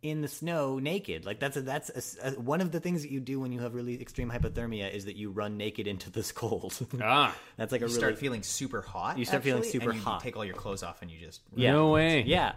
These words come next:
Speaker 1: And so, like, and then the thing is, is, like, the girl with the missing eyes and tongue,
Speaker 2: Yeah,
Speaker 1: what
Speaker 2: what's
Speaker 1: they
Speaker 2: that
Speaker 1: don't
Speaker 2: about?
Speaker 1: mention in the documentary is
Speaker 2: She
Speaker 1: that
Speaker 2: was born without eyes and tongue.
Speaker 1: Yeah, no,
Speaker 2: <laughs>
Speaker 1: no. She,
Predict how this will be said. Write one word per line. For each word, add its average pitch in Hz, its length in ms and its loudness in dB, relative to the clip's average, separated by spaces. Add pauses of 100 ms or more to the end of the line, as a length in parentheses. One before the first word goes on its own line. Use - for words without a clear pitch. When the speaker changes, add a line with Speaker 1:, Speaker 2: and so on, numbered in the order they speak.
(180)
Speaker 1:
And 127 140 0
so, 147 240 2
like, 131 340 0
and 151 140 2
then 151 80 2
the 156 80 -2
thing 160 180 2
is, 151 120 2
is, 127 120 0
like, 123 140 2
the 127 80 0
girl 156 220 4
with 156 80 0
the 139 80 -2
missing 131 280 -4
eyes 120 240 -2
and 110 140 -4
tongue, 123 460 -2
Speaker 2:
Yeah, 113 180 -2
Speaker 1:
what 107 80 -2
Speaker 2:
what's 123 80 0
Speaker 1:
they 143 80 4
Speaker 2:
that - 60 2
Speaker 1:
don't 165 140 2
Speaker 2:
about? 139 80 -2
Speaker 1:
mention 165 340 0
in 147 80 0
the 139 60 -2
documentary 123 920 0 (260)
is 135 140 2
Speaker 2:
She 127 160 2
Speaker 1:
that 131 60 2
Speaker 2:
was 143 180 2
born 165 400 6
without 120 260 4
eyes 101 280 0
and 95 100 -4
tongue. - 220 4
Speaker 1:
Yeah, 214 840 12
no, - 60 8
Speaker 2:
<laughs> 190 160 12
Speaker 1:
no. 156 120 12
She, 214 380 6